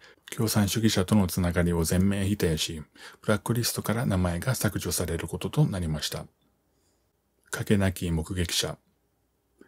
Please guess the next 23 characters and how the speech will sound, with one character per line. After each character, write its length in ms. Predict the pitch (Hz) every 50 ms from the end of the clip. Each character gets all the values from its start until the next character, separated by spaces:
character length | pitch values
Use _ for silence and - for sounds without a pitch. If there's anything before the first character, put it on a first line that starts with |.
| _ _ _ _ _
千 240 | - - - 127 120
九 140 | 113 - 135
百 180 | 120 113 - 104
五 120 | 98 95
十 200 | 90 104 110 107
九 200 | - - 123 117
年 200 | 104 95 90 85
の 100 | 80 78
同 220 | 78 98 98 101
名 160 | 98 98 98 98
の 100 | 101 92
小 200 | - - 98 90
説 280 | - 98 92 - -
を 80 | 95 90
原 160 | 95 98 95
作 240 | 90 - 98 92 -
と 120 | - 104 92
し 100 | - -
た 140 | - 92
サ 180 | 90 - 87 87
イ 60 | 87
コ 160 | - - -
ス 100 | - -